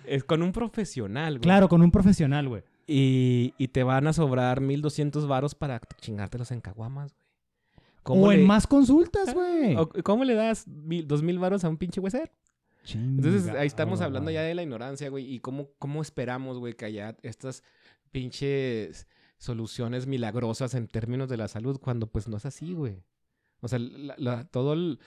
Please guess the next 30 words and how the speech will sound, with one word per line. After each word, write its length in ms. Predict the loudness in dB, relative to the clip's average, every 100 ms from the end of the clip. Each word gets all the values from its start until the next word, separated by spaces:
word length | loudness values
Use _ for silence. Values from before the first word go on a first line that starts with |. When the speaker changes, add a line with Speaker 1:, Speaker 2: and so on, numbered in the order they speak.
| _ _ -10
Speaker 1:
el, 240 | -6 -4
la 100 | -4
investigación, 920 | -6 -8 -8 -8 -6 -6 -4 -2 -4
todo 300 | -6 -4 -4
lo 140 | -4 -6
que 120 | -4
hemos 200 | -4 -4
logrado 440 | -4 -4 -4 -2
en 120 | -4 -4
términos 380 | -6 -4 -4
de 60 | -4
medicina, 520 | -4 -6 -6 -6 -4
güey, 160 | -6 -8
son 280 | -8 -12 -10
años, 640 | -8 -4 -4 -4 -8 -10
años 440 | -12 -8 -6 -8 -8
y 100 | -8
años 300 | -8 -8 -10
de 60 |
investigación, 600 | -12 -14 -14 -16 -16 -18
güey. 120 | -18 -20 _ -20 -20 -20 _
Speaker 2:
George, 320 | 2 2 2 2
pero 200 | 0 0
vol-, 180 | 0 -2
vuelvo 400 | 0 2 4 4
a 40 |
lo 140 | 4 4
mismo 500 | 2 2 2 2 0
que 140 | -2
yo, 180 | 0 0